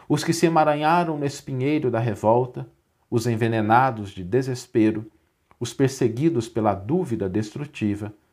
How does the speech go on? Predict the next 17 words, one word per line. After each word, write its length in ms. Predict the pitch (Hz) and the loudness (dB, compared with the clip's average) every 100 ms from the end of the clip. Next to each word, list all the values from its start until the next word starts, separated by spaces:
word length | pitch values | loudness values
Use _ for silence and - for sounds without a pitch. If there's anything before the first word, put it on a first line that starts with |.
| _ _ _ | _ _ _
os 140 | 127 - | -6 -2
prisioneiros 760 | 139 123 127 117 143 131 110 | -2 2 0 2 0 0 -2
da 100 | 104 | -2
obsessão, 680 | 95 - 135 123 - 110 110 _ _ _ _ _ _ - | -4 -6 -8 -4 -2 -2 -4 _ _ _ _ _ _ 0
as 220 | 113 98 | 0 2
vítimas 480 | 117 127 - 101 98 | -2 -2 -4 -8 -6
do 100 | 104 | -2
desânimo, 680 | 139 120 110 107 107 110 - _ _ _ _ _ _ | 0 2 0 0 0 -4 -10 _ _ _ _ _ _
os 140 | 110 | -8
que 100 | - | -4
sucumbiram 800 | 127 139 - 135 117 165 175 117 | -2 -4 -2 -2 2 2 2 0
sob 260 | 113 113 104 | -2 -2 0
a 60 | |
hipnose 640 | 107 113 107 120 147 131 104 | 0 0 0 4 4 2 -4
de 100 | 104 | -8
sugestões 680 | - 107 104 104 113 104 101 | -8 -4 -4 -6 -8 -8 -6
infelizes, 840 | 175 - 139 104 104 107 - | -8 -4 0 0 0 -4 -12